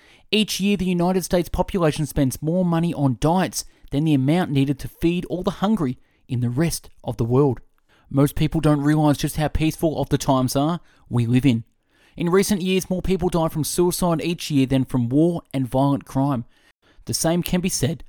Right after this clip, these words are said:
for car accidents. Live a safe community, drive as little as possible, and love yourself. Violent local crime, car accidents, and suicide are some of the biggest killers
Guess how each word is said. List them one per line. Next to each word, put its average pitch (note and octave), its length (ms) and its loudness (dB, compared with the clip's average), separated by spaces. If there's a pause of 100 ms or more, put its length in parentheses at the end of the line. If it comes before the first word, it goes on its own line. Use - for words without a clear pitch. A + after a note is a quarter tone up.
(140)
for C3+ 100 -6
car B2 360 -2
accidents. A#2 580 -4 (640)
Live G3 520 0 (180)
a E3+ 80 -4
safe - 580 -4 (200)
community, B2 640 0
drive E3 260 2
as D3+ 120 -4
little E3+ 200 0
as D#3+ 80 -2
possible, E3+ 640 -2
and C3+ 180 -2
love B2+ 180 -2
yourself. A#2 440 -2 (480)
Violent D3+ 380 0
local D3+ 260 0
crime, A#2+ 400 -2
car D#3 380 -2
accidents, D3 380 -4
and B2+ 100 -2
suicide C3 580 0 (260)
are E3 60 -8
some F#3+ 180 0
of G3 40 -2
the F#3 60 2
biggest E3+ 340 -2
killers B2 360 0